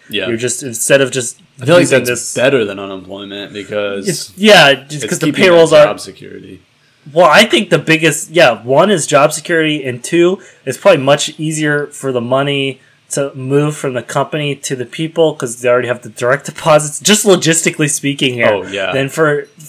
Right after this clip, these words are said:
Speaker 2: to use, like, the unemployment or the I R S system to get people those direct payments is kinda slow and delayed. I feel like it's so easy just to say, "Here, just give money to the corporation,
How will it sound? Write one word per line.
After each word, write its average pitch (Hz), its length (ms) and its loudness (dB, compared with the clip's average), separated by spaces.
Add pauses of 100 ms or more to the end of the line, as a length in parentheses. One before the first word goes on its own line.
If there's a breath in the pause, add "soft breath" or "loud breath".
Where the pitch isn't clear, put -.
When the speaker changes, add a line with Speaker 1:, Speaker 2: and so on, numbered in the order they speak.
(100)
Speaker 2:
to 170 100 -4
use, 170 220 -2
like, 147 280 2
the 120 460 4
unemployment 147 720 -2
or 123 100 -4
the 123 140 -4
I 127 240 2
R 120 160 4
S 135 220 2
system 156 400 -4
to 156 100 -8
get 139 220 2
people 143 400 -2
those 131 240 -2
direct 127 340 0
payments 127 400 -4 (320 loud breath)
is 113 200 -10
kinda 127 280 -4
slow 143 540 6
and 120 160 -4
delayed. 123 400 0
I 110 80 -10
feel 139 160 0
like 120 80 -4
it's 120 100 -8
so 143 180 0
easy 127 280 -6
just 117 160 -8
to 120 80 -8
say, 117 300 -4 (220 loud breath)
"Here, 147 140 2
just - 240 -6
give 147 240 0
money 143 240 4
to 135 80 2
the 123 80 -6
corporation, 123 840 -2